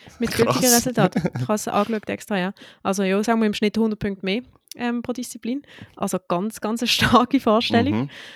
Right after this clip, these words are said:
Speaker 1: Ähm, genau. Und also ich weiss von ihr, dass sie schon, ähm, länger, ähm, so, eben dran am Arbeiten ist, um im Siebenkampf alles ein bisschen zusammenzubekommen.
Speaker 2: Mhm.
Speaker 1: Und, ähm, sie ist ja, äh, glaub, im Wurfkader,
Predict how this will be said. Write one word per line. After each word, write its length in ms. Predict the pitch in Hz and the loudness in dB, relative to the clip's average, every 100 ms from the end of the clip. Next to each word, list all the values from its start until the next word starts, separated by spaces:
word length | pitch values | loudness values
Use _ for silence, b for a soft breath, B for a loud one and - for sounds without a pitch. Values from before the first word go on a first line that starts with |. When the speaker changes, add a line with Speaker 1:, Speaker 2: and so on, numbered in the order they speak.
| B _ | B _
Speaker 1:
Ähm, 400 | 320 208 202 202 202 _ _ | -6 -4 -4 -6 -10 _ _
genau. 420 | 208 190 185 240 - | -6 -2 -2 -4 -4
Und 260 | 208 202 | -2 0
also 120 | 202 226 | 2 2
ich 80 | |
weiss 280 | 214 202 254 | 6 6 6
von 100 | - | 4
ihr, 100 | 240 208 | 4 2
dass 160 | 196 - | -2 -2
sie 160 | 208 | -4
schon, 360 | 196 196 185 185 B B B _ | -2 0 0 -2 B B B _
ähm, 340 | 214 190 190 196 _ | -2 0 -2 -4 _
länger, 580 | 202 202 226 220 208 196 - _ _ _ - | 2 2 4 4 2 0 -8 _ _ _ -4
ähm, 400 | 202 196 196 190 | -2 0 -2 -4
so, 140 | - 202 - 220 - | -2 -2 -2 -14 -4
eben 180 | 208 | -2
dran 300 | 202 196 196 | 0 2 2
am 60 | 196 | 4
Arbeiten 300 | 208 214 226 | 2 2 2
ist, 180 | 214 - | 0 2
um 80 | 208 | 0
im 120 | 202 | 0
Siebenkampf 500 | 220 208 - 202 202 | -2 -4 -2 -4 -2
alles 240 | 196 202 | -2 -4
ein 40 | - | -6
bisschen 160 | 202 | -6
zusammenzubekommen. 600 | 208 208 220 220 220 220 | -2 -2 -2 0 4 4
Speaker 2:
Mhm. 60 | 220 | 2
Speaker 1:
Und, 260 | 190 220 - B B B B - | -2 -6 -10 B B B B -8
ähm, 380 | 196 190 185 185 | -6 -4 -4 -4
sie 140 | 208 | -4
ist 80 | 196 | 2
ja, 380 | 196 185 180 202 - - - | 4 6 4 -2 -12 -16 -16
äh, 60 | - | -6
glaub, 240 | 208 190 | -2 0
im 400 | 202 190 190 196 | 0 0 -2 2
Wurfkader, 760 | 214 269 - - 247 233 254 | 6 6 4 -4 -2 0 -2